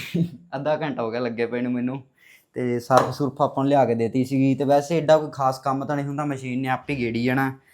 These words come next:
ਤੇ ਆਪਣਾ ਤਾਂ ਇਹੀ ਆ, ਪਾਣੀ ਚੋਂ ਬਦਲ ਕੇ ਤੇ ਆ ਭਾਈ ਇੱਧਰ ਲੱਗਿਆ ਵਾ ਸਕੂਨ ਵਾਲਾ ਟਮਟਮਾ ਜਿਹਾ,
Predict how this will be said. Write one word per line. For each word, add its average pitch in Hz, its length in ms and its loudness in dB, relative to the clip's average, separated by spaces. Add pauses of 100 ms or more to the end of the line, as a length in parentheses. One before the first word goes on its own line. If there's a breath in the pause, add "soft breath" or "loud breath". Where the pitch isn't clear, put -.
(180 soft breath)
ਤੇ 143 40 -2
ਆਪਣਾ 156 300 4
ਤਾਂ 151 100 4
ਇਹੀ 151 200 4
ਆ, 135 80 8
ਪਾਣੀ 127 340 4
ਚੋਂ 123 120 0
ਬਦਲ 120 280 4
ਕੇ 117 260 0
ਤੇ 120 160 0
ਆ 123 100 6 (880)
ਭਾਈ 135 180 4
ਇੱਧਰ 123 200 2
ਲੱਗਿਆ 120 300 6
ਵਾ 120 100 6
ਸਕੂਨ 120 380 -4
ਵਾਲਾ 113 260 -2 (120)
ਟਮਟਮਾ 127 420 -2
ਜਿਹਾ, 110 160 2